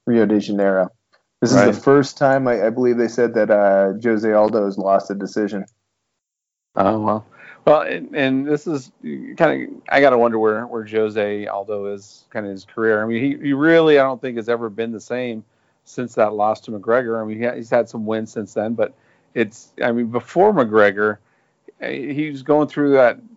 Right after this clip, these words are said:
Speaker 2: uh, you know, being the champion and, and in that place where you look at the guy and you're thinking, "No, this guy's at the top of his game. He's unbeatable."
Speaker 1: Mm-hmm.
Speaker 2: Uh, comes out, gets that lo-, that shocking loss against McGregor. And then after that, he's just really been up and down.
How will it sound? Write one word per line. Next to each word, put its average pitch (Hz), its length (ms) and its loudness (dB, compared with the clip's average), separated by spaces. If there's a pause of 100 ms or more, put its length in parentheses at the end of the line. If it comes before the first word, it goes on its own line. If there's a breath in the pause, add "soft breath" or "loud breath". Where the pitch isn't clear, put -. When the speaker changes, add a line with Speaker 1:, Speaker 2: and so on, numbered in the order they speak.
(180)
Speaker 2:
uh, 117 520 -2
you 123 100 -12
know, 120 240 -8 (200)
being 131 180 -4
the 113 60 -6
champion 135 580 -2
and, 120 300 -2
and 117 460 -6 (320)
in 131 140 0
that 127 320 2
place 147 320 2
where 127 200 0
you 120 160 -2
look 131 200 -2
at 120 100 -4
the 117 60 -8
guy 120 260 2
and 117 180 -4
you're 110 100 -6
thinking, 110 320 -6
"No, 107 200 -2
this 110 160 -2
guy's 110 260 2
at 104 100 -4
the 95 60 -16
top 110 220 0
of 101 60 -16
his 95 120 -20
game. 117 220 -6
He's 117 180 -6
unbeatable." 110 800 -2 (600 soft breath)
Speaker 1:
Mm-hmm. 117 300 -2
Speaker 2:
Uh, 127 60 -8
comes 113 300 -10
out, 117 180 0
gets 117 200 -8
that 104 200 0
lo-, 101 280 -6
that 104 280 -6
shocking 143 680 0
loss 98 360 -10 (580)
against 110 300 -12
McGregor. 98 560 -4 (360)
And 101 180 -8
then 127 340 0
after 127 340 -8
that, 120 340 0
he's 95 140 -8
just - 240 -16
really 131 220 -6
been 98 180 -8
up 107 180 -8
and 95 140 -6
down. 92 400 -6